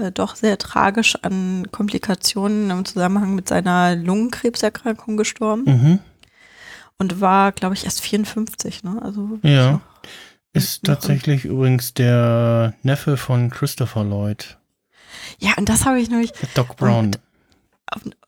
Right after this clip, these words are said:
Speaker 1: das, das, also ich bin ja, hab jetzt die letzten Tage total gerne den, ähm, es gibt einen Rewatch-Podcast, um das gleich mal vorwegzunehmen,
Speaker 2: Mhm.
Speaker 1: von, ähm,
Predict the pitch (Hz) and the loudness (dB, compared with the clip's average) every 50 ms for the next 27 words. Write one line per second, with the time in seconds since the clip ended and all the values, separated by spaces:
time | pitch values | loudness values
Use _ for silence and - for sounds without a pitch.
0 | _ _ _ - - 190 - - _ - 185 208 196 - - _ - - 190 196 | _ _ _ -2 -2 0 -2 -2 _ 0 0 0 0 -2 -4 _ 0 2 2 2
1 | - 185 - - - 226 233 233 220 202 - - - 208 214 220 226 - - 208 | 2 0 -4 -4 -2 0 0 2 0 0 -2 -2 -4 -2 -2 -2 -2 0 -2 -2
2 | 190 196 214 - - - 233 226 - - - 202 220 226 - - - - - - | 0 0 -2 -2 -2 -4 -4 -6 -4 -4 -2 -2 -2 -2 -4 -4 -2 0 0 2
3 | 247 262 269 240 226 220 226 220 220 208 214 202 196 202 202 185 - 190 185 185 | 2 4 4 4 4 2 2 0 0 -2 -4 -4 -4 -4 -4 -2 -2 -2 -2 -2
4 | 185 185 190 - _ _ - - - _ - - - - - - 214 208 202 233 | -4 -6 -8 -10 _ _ -20 -20 -20 _ -8 -6 -4 -4 -2 -2 0 2 4 4
5 | 262 240 208 196 - - - - 208 - - - - 220 208 254 - - - - | 4 4 4 2 0 -2 -4 -6 -6 -6 -6 -6 -2 0 0 0 -2 -4 -4 -2
6 | 202 202 202 - - 196 202 185 190 - - 202 196 190 190 - - 202 202 208 | -2 -2 0 -2 -2 -2 -4 -4 -6 -6 -4 -4 -4 -4 -4 -4 -4 -2 -2 0
7 | 233 254 247 - 131 123 - 208 - _ _ _ _ _ - - - - - 214 | -2 0 0 0 0 0 -2 -4 -6 _ _ _ _ _ -18 -14 -12 -2 2 2
8 | 214 208 214 208 202 185 - 190 180 185 185 180 180 185 185 190 | 4 4 4 2 0 0 0 0 2 2 2 0 0 -2 -4 -6